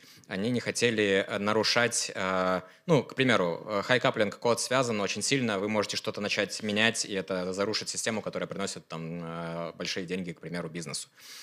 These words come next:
Вот. Э, соответственно, что они делают? Они формируют контракт, они отделяют вас от, э, своего уже существующего рабочего приложения и дел-, делают уже там сайт, сайт-фичу какую-то. Э,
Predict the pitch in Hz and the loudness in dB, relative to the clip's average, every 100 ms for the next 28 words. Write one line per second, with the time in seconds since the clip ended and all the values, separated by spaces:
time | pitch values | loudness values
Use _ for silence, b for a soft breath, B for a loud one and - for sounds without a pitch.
0 | B 110 90 - B B 123 104 104 101 | B 0 0 0 B B 2 6 8 8
1 | - 131 123 113 - 139 117 107 92 104 | 6 2 2 0 2 2 4 2 0 -2
2 | 117 113 117 - 101 117 165 - 101 98 | -2 0 0 0 -2 0 -2 -2 -2 0
3 | 95 B B 107 107 113 110 - 107 101 | -2 B B -4 0 2 2 4 2 2
4 | - - 98 95 110 95 - 104 104 101 | 0 -2 -2 -2 -4 -2 2 2 2 0
5 | 113 110 110 98 - 110 101 98 95 101 | 0 2 2 2 -2 -2 -2 -2 -2 -2
6 | - 95 98 101 170 113 B B - 113 | -4 -2 -2 2 0 -2 B B -8 0
7 | 101 87 92 101 127 117 - 104 98 110 | 2 2 -2 0 2 2 0 -4 0 2
8 | 107 92 87 78 82 - _ _ - 107 | 2 0 -4 -10 -12 -20 _ _ 0 2
9 | 101 - - 107 101 - - - 101 82 | 0 -6 -4 -2 -2 -6 -4 -2 -2 -4
10 | - 78 - B B B _ 117 107 104 | -6 -8 -12 B B B _ 0 2 4
11 | 101 | 2